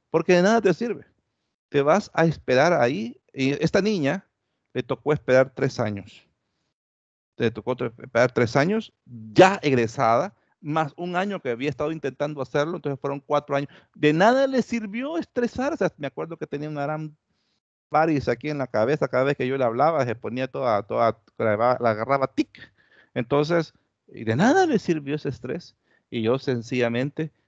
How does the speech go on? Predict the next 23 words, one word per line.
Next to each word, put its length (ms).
le 180
puedo 320
decir 320
a 60
ustedes 580
que 240
eso 400
se 140
los 160
pido, 360
por 140
favor, 400
que 120
lo 100
sepan 340
manejar. 400
Entonces, 480
yo 160
les 220
pido 340
eso 260
porque, 580
eh, 540